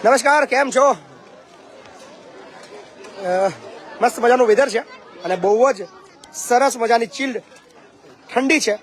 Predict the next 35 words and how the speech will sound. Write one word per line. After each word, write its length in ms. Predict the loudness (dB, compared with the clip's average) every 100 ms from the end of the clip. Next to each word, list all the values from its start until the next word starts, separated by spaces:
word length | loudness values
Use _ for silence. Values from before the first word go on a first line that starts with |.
| _ -20 -18 -8
તો 100 | -4
ઠંડા 260 | -2 0
ઠંડા 220 | 2 2 2
વેધરની 400 | 2 2 2 0
અંદર 280 | 2 -2 -4 -18 _ -14
શિક્ષણ 520 | -8 -8 -6 -2 0
એ 140 | 2 0
જ 100 | 0
કલ્યાણ 260 | 0 0
સંકુલના 480 | 0 -6 -4 -2 -2
રાત્રિના 560 | 0 -4 -4 -4 0 -2
ભોજનની 600 | -2 -4 -2 -2 -2 -4
અંદર 200 | -4 -6
તમામનું 760 | -6 -2 -2 -2 -4 -6 -2
બહુ 180 | 0 0
બધું 240 | -2 -8
સ્વાગત 380 | -6 -4 -4 -8
છે. 120 | -14 -20 _ _ _ _ -6
Hopefully 340 | -4 -4 -4
તમે 180 | -2 0
બધા 200 | 2 0
મજામાં 360 | 2 0 0
છો 100 | -2
અને 100 | -4
અમે 200 | -4 -4
બધા 440 | -4 -4 0 0 -2 _ _ _
બહુ 120 | -2
બધા 180 | 0 -2
મજામાં 320 | -2 -2 -2
છીએ 160 | -4 -8
અને 80 | -10
સરસ 320 | -8 -8 -8
મજાના 220 | -8 -6
બાળકો 340 | -4 -4 -4 -4
અમારા 240 | -4 -4